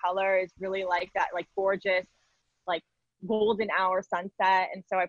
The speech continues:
play with those tones. Um, and to me, it's just, like, I'm, I'm an event planner. So aesthetic and design is really important to me. And, and, like, vision boards is just something that I love. And so I'm always looking at my Instagram for those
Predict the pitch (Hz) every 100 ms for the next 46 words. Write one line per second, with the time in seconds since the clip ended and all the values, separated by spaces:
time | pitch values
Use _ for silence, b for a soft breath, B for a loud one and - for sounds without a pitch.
0 | - 202 208 208 - 185 190 - - 180
1 | 180 180 185 190 _ _ _ _ 180 185
2 | 170 160 - _ 226 247 240 - 302 254
3 | 311 381 226 - - 262 - 220 214 208
4 | 233 220 247 277 285 196 302 - 196 175
5 | 185 202 196 - - 175 233 262 220 190
6 | 170 165 170 247 196 170 208 202 - -
7 | 247 - 277 339 320 196 - - 190 180
8 | 170 165 196 196 202 165 151 147 - _
9 | _ _ _ 185 175 185 - 180 185 185
10 | 175 165 165 151 - 165 165 165 160 -
11 | - - 156 147 247 254 196 - 196 185
12 | 196 226 220 208 202 190 170 170 170 165
13 | 175 - 180 165 160 - 160 160